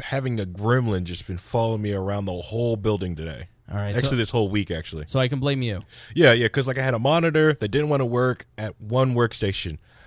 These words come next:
Speaker 1: I switched it out with another monitor, still didn't wanna work. Switched the computer out, didn't wanna work. Switched the cables out, didn't wanna work.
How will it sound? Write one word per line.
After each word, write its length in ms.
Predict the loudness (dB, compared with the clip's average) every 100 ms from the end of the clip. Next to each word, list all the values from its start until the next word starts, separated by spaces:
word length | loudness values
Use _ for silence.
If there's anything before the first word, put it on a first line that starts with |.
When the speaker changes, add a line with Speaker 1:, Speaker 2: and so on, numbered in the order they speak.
| -10
Speaker 1:
I 40 |
switched 360 | -4 2 0 2
it 120 | 2
out 180 | 6 6
with 140 | 4
another 260 | 0 0 2
monitor, 220 | 2 2
still 180 | 0 -2
didn't 120 | 0
wanna 120 | 0
work. 180 | 0 -4
Switched 180 | -4 -6
the 40 |
computer 380 | -6 -2 0 2
out, 80 | 0
didn't 180 | 0 0
wanna 160 | -2
work. 180 | -2 -4
Switched 140 | -6 -4
the 60 |
cables 340 | 0 0 0 -2
out, 120 | -2
didn't 180 | 0 0
wanna 160 | -2
work. 240 | -2 -4